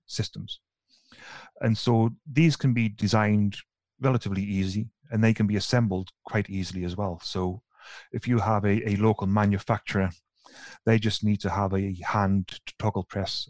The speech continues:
and they can make these in the corner of a factory somewhere.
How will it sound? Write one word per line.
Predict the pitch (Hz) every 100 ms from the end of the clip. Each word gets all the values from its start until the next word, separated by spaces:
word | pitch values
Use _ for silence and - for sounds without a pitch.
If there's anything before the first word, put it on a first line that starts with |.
| -
and | 95
they | 101
can | - 95
make | 98 95
these | - 92 92 85 - _ _ - _ _
in | 107
the | 95
corner | - 107 98 101
of | 95 92
a | 87
factory | - 104 - 90
somewhere. | 85 87 90 -